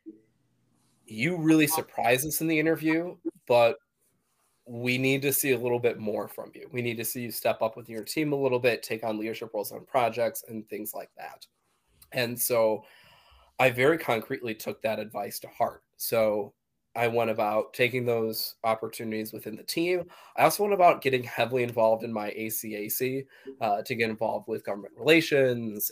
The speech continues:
and conference, and later joined the president's cycle and all those sorts of things that ended up spiraling because someone said to me, "This is gonna happen for you,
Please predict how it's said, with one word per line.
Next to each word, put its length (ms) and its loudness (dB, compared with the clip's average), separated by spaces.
and 300 -4
conference, 1080 -2
and 500 -4
later 200 -2
joined 220 -10
the 60 -14
president's 380 -2
cycle 320 -4
and 100 2
all 140 4
those 220 -4
sorts 220 -10
of 80 -20
things 360 -4
that 240 -2
ended 220 -2
up 120 -4
spiraling 880 -2
because 480 4
someone 300 -2
said 240 0
to 100 -6
me, 380 -6
"This 280 4
is 320 8
gonna 220 4
happen 480 -2
for 280 -2
you, 340 -2